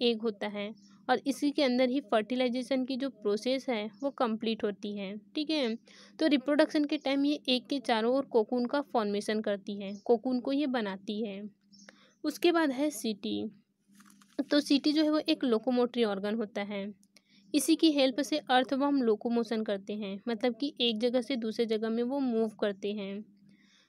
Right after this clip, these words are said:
तो इनके सीटी, अ, इनके, अ, सीटी जो है वो इनके बॉडी में, पूरे बॉडी में पाया जाता है। सिर्फ इसके फर्स्ट सेगमेंट और जो क्लाइटेलम वाला सेगमेंट है मतलब कि फोर्टीन, फिफ्टीन और ज-, सिस्टीन सेगमेंट और जो लास्ट, लास्ट पार्ट का जो सेगमेंट है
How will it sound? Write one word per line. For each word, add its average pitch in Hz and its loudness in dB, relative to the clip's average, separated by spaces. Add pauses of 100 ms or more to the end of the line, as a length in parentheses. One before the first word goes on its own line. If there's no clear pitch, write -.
(180)
तो 339 6
इनके 294 8
सीटी, 262 -2
अ, 240 6 (100)
इनके, 277 2
अ, 254 2
सीटी 294 2
जो 320 4
है 311 4
वो 311 4
इनके 294 0
बॉडी 226 2
में, 294 2 (340)
पूरे 285 4
बॉडी 233 4
में 254 2
पाया 208 -2
जाता 202 -4
है। 208 -6
सिर्फ 285 -8
इसके 285 -4
फर्स्ट 254 0
सेगमेंट 285 -6 (480)
और 262 0
जो 285 -2
क्लाइटेलम 240 -2
वाला 285 -2
सेगमेंट 269 -4
है 214 -4
मतलब 233 -6
कि 269 -6
फोर्टीन, 254 -4
फिफ्टीन 262 -6
और 269 -4
ज-, 226 -6
सिस्टीन 254 -4
सेगमेंट 285 -4 (440)
और 269 2
जो 285 -2
लास्ट, 240 -2 (280)
लास्ट 254 0
पार्ट 285 -2
का 285 -2
जो 285 -4
सेगमेंट 269 -2
है 220 -4